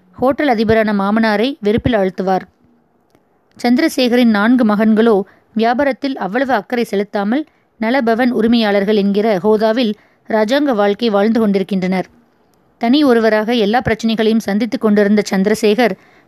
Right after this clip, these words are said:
நம்பிராஜன் வந்ததும் எல்லா பொறுப்புகளையும் கழற்றி அவன் தோள்களில் ஏற்றினார். முகம் சுளிக்காமல் சிரித்த முகத்துடன் பணியாற்றி, வியாபார சவால்களை ஏற்று,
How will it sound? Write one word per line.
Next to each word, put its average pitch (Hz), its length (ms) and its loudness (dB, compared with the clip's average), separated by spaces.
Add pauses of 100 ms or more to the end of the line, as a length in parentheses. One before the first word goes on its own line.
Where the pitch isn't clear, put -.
நம்பிராஜன் 226 500 2
வந்ததும் 202 480 -2 (320)
எல்லா 233 280 0
பொறுப்புகளையும் 226 640 0
கழற்றி 214 520 -6 (260)
அவன் 262 280 -2
தோள்களில் 226 480 2
ஏற்றினார். 190 460 0 (420)
முகம் - 340 2
சுளிக்காமல் 220 560 0
சிரித்த 262 400 -2
முகத்துடன் 214 460 0
பணியாற்றி, 214 640 -2 (320)
வியாபார 233 420 0
சவால்களை 208 600 -2
ஏற்று, 208 420 -4